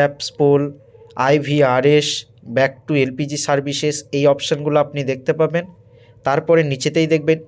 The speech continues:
ইন্ডিয়ান কুকিং গ্যাস থাকবে, ইন্ডিয়ান কুকিং ওই এলপিজি কুকিং গ্যাস, যেটা আপনাদের মানে রান্না করা হয় সেই গ্যাস। তারপরে এই যে book your cylinder যে অপশানটা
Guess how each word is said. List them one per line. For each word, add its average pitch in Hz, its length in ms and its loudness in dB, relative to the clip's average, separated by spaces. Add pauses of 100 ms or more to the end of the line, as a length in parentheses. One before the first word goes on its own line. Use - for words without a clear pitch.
(120)
ইন্ডিয়ান 156 340 0 (120)
কুকিং 143 300 -6 (120)
গ্যাস 156 160 2 (120)
থাকবে, 147 300 -4 (680)
ইন্ডিয়ান 151 380 2
কুকিং 143 260 -6 (100)
ওই 147 60 2 (100)
এলপিজি 147 420 -2 (120)
কুকিং 135 260 -6 (120)
গ্যাস, 151 220 4 (320)
যেটা 135 260 -2
আপনাদের 135 360 -2
মানে 131 220 -2
রান্না 143 320 -2
করা 147 200 4
হয় 147 200 2
সেই 127 260 -4
গ্যাস। 135 180 2 (640)
তারপরে 139 380 2
এই 151 80 -4
যে 151 60 0 (280)
book 160 200 -4 (100)
your 160 120 4 (120)
cylinder 151 440 0 (100)
যে 165 140 2
অপশানটা 156 360 -2